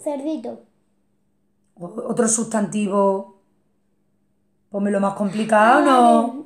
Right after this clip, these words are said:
Speaker 1: El.
Speaker 2: El. Pues mira, el es un artículo determinado masculino singular. Porque acordaros, dos.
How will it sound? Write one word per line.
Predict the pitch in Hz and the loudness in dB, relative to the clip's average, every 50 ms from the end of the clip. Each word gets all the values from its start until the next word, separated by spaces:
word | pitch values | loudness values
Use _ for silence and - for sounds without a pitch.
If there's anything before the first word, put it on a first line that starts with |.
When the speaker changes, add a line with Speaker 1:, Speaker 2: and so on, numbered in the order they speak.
| _ _ _ | _ _ _
Speaker 1:
El. | 370 370 359 349 349 339 349 - _ _ _ _ _ _ _ _ _ _ _ _ _ _ _ _ _ | 0 0 2 2 0 -4 -8 -12 _ _ _ _ _ _ _ _ _ _ _ _ _ _ _ _ _
Speaker 2:
El. | - 254 247 226 190 165 151 - - _ _ _ _ _ | 2 2 4 4 2 -2 -6 -12 -16 _ _ _ _ _
Pues | - 226 220 | -2 0 0
mira, | 214 226 214 190 165 160 - - | 2 2 0 0 -2 -4 -8 -2
el | - 254 247 226 202 190 - - | 4 6 6 6 4 0 -4 -2
es | - 226 214 202 - - - _ | 0 2 2 2 0 -4 -6 _
un | - 226 220 208 | -4 -2 -2 0
artículo | 196 196 185 196 196 - - 294 294 262 - - 240 208 196 180 170 165 - - - | 0 0 0 -2 -4 -6 -4 -2 -2 -2 -2 -4 -6 -6 -4 -4 -6 -6 -8 -12 -14
determinado | 208 175 190 185 180 - 190 185 175 180 180 185 202 226 262 285 311 311 339 349 359 370 359 - - | -10 -6 -6 -6 -6 -4 -4 -4 -4 -4 -6 -4 -2 0 2 2 2 2 4 2 2 2 0 -4 -8
masculino | 220 208 208 196 196 190 - - - 208 202 214 311 339 339 349 381 392 403 392 | -4 -2 -2 -2 -2 -4 -6 -8 -8 -6 -2 2 2 2 2 2 -2 -2 -4 -4
singular. | - - - 240 220 202 175 196 208 196 170 151 - - _ _ _ _ _ _ _ _ _ _ _ _ _ _ _ _ - _ _ _ _ _ _ _ - _ _ _ _ _ _ _ _ _ | -4 -4 -2 -2 -2 -2 -2 -2 -2 -2 -2 -4 -10 -20 _ _ _ _ _ _ _ _ _ _ _ _ _ _ _ _ -20 _ _ _ _ _ _ _ -20 _ _ _ _ _ _ _ _ _
Porque | _ 202 196 - 214 | _ -6 -2 -2 -2
acordaros, | 202 - 214 208 190 233 247 262 277 285 302 339 349 339 - - _ _ _ _ _ _ _ _ _ | -2 -2 -4 -4 -2 0 0 2 2 4 4 4 2 0 -6 -12 _ _ _ _ _ _ _ _ _
dos. | 208 175 240 226 202 226 - - - - _ | 0 2 4 4 4 0 -4 -10 -12 -16 _